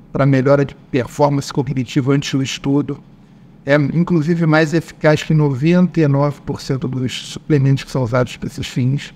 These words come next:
É realmente fantástico. Sendo que, geralmente, doses acima de trezentos miligramas de cafeína um dia já começam a dar pra ruim. É quando você já começa a ter uma incidência maior de ansiedade, é, de depressão,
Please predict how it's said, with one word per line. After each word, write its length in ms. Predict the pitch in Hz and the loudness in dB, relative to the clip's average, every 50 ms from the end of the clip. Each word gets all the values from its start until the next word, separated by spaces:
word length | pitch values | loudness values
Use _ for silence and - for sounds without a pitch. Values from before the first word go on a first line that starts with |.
| - - - | -16 -8 -4
É 340 | 123 123 127 123 123 117 113 | -2 0 0 0 0 -2 -2
realmente 360 | 127 151 147 151 151 139 - | 0 0 0 0 0 0 0
fantástico. 520 | - 180 180 151 139 110 104 - - - - - - - - - - | 0 -2 -2 -2 -4 -6 -6 -8 -10 -14 -18 -20 -20 -20 -20 -20 -18
Sendo 520 | - - - - 165 165 170 175 175 175 | -14 -8 -2 0 2 4 4 4 4 2
que, 360 | 165 - - 147 147 147 147 143 - - - - - - - - - | 0 0 0 2 2 2 2 -2 -4 -12 -20 -20 -20 -20 -20 -20 -8
geralmente, 560 | - 156 170 175 165 156 147 143 139 123 - - | -2 2 2 4 4 2 2 0 -2 -2 -4 -4
doses 420 | 131 151 143 147 143 131 139 131 | 0 2 2 2 2 0 -2 -2
acima 320 | 147 135 - - 156 156 156 | -2 -2 -2 -2 -2 -2 -2
de 140 | - - - | -2 -6 -4
trezentos 580 | 170 160 156 139 127 135 185 202 214 - - | -2 0 0 0 0 0 2 2 2 2 4
miligramas 540 | 220 190 175 170 139 143 147 143 139 139 131 | 2 4 4 4 2 2 2 2 2 0 -2
de 60 | - | -4
cafeína 520 | - - 139 120 - - 135 127 123 131 131 | -4 -4 -4 -2 -2 -2 0 0 0 0 0
um 80 | 139 | -2
dia 320 | 135 - 170 185 190 196 190 - - - - - - | -2 -2 0 0 0 0 -2 -4 -16 -20 -20 -18 -6
já 140 | - 170 170 | -2 -2 0
começam 440 | 170 175 165 160 156 147 - 165 156 | 0 2 2 2 2 0 0 -2 -4
a 60 | 151 | -2
dar 140 | 143 143 143 | -2 -2 -2
pra 160 | - - - | -2 -2 -2
ruim. 340 | - - 156 139 139 139 - - - - - - - - - | -2 -2 -2 -2 -2 -4 -6 -10 -18 -20 -20 -20 -20 -10 -6
É 100 | - 143 | -4 -4
quando 240 | - 156 156 151 147 | -2 0 0 0 0
você 220 | 147 143 - 151 | -2 -4 -4 -2
já 160 | 139 151 147 | 0 0 0
começa 500 | - - 156 147 139 143 139 131 - 147 | 0 0 0 0 2 2 0 0 -2 -4
a 20 | 135 | -6
ter 180 | - - 151 | -2 0 0
uma 240 | 139 139 143 143 135 | 0 2 2 0 0
incidência 460 | 135 139 - - - 143 143 - - | 0 -2 -2 -4 -6 -4 -4 -2 -2
maior 200 | 135 135 127 123 | -2 0 0 0
de 80 | 123 123 | 0 -2
ansiedade, 840 | 127 117 - - 160 165 175 160 143 135 135 135 131 120 117 - - - - - - | -4 -6 -4 -2 0 0 0 0 0 0 0 0 -2 -2 -4 -8 -18 -20 -20 -18 -12
é, 460 | - 120 120 120 113 - - - - - - | -6 -4 -4 -4 -4 -6 -8 -10 -12 -12 -14
de 120 | - - | -12 -4
depressão, 840 | 123 127 120 - - 170 165 156 - - 139 135 135 139 139 139 123 | -2 -2 0 2 2 0 0 0 -2 -2 -2 0 2 2 0 0 -4